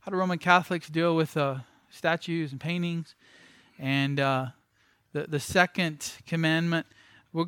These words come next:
uh, first and second commandment, and I, I mentioned that they kind of reorganize it differently than Protestants. And so I've included that as one of our last slides today. We're gonna look at that. Uh, we looked at chapter six. That's the Shema. "Hear, O Israel." This is what they were to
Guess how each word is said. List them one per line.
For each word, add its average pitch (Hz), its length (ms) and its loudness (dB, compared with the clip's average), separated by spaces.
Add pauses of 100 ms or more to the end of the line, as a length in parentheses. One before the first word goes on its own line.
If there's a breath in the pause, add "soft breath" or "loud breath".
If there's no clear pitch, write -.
uh, 147 160 0
first 202 240 2
and 165 80 -4
second 170 240 0
commandment, 165 480 0
and 143 160 -8
I, 151 220 0
I 180 60 2
mentioned 233 420 6
that 180 120 4
they 170 160 4
kind 208 220 2
of 151 180 2
reorganize 165 580 4
it 139 60 -6
differently 214 440 -2 (140)
than 170 120 -4
Protestants. 214 580 -2 (580 soft breath)
And 139 100 -6
so 160 80 0
I've 151 160 4
included 180 460 -2
that 160 240 6
as 151 140 -6
one 160 100 0
of 143 80 2
our 135 100 2
last 139 280 2
slides 143 320 -2
today. 131 200 -6
We're 127 80 -4
gonna 135 180 -4
look 139 160 -8
at 131 100 -8
that. 123 200 -12 (580 soft breath)
Uh, 127 60 -6
we 143 120 2
looked 180 240 2
at 170 60 -8
chapter 160 320 2
six. - 380 0
That's 170 220 0
the 170 100 0
Shema. 202 680 4 (360 soft breath)
"Hear, 202 420 4
O 190 220 6
Israel." 226 560 0 (480 soft breath)
This 165 160 -6
is 170 80 -6
what 214 180 4
they 226 120 10
were 214 100 8
to 165 240 6